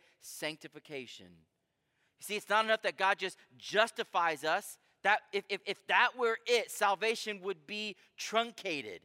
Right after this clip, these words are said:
It would be cut off. It's not the total and complete work because we want to be made right with God, but we also want to become righteous. That's what sanctification is. It's where we learn how to put sin to death and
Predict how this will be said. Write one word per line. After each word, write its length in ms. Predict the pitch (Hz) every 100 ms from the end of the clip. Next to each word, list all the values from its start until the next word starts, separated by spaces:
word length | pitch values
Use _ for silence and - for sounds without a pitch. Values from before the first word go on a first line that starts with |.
| _ _
It 80 | 185
would 180 | 185 180
be 140 | 208
cut 380 | - - 226 233
off. 340 | 226 208 139
It's 160 | 156 -
not 320 | 185 226 233 - -
the 80 | 208
total 480 | - 214 220 233
and 100 | 233
complete 320 | 208 208 208 170
work 220 | 226 -
because 180 | 196 - - - -
we 80 | 190
want 180 | 208 233
to 60 | 226
be 140 | 214
made 240 | 190 196
right 320 | 175 196 269 233
with 160 | 202
God, 180 | 202 190
but 120 | 196
we 80 | 208
also 260 | 202 220 226
want 180 | 220 208
to 60 |
become 600 | 180 220 - 196 220 226 -
righteous. 580 | 151 151 147 - 104 - _ _ _
That's 280 | 165 175 -
what 100 | 185
sanctification 1040 | - 175 - 151 151 - 139 - 143 135 127 _ _ 156
is. 540 | 165 127 90 - - _ _ _
It's 180 | 135 151
where 140 | 196
we 140 | 202 196
learn 240 | 196 202
how 140 | 196
to 80 | 175
put 260 | 165 202 -
sin 380 | - 190 208 220
to 80 |
death 320 | 180 190 202 - - _
and 160 | 170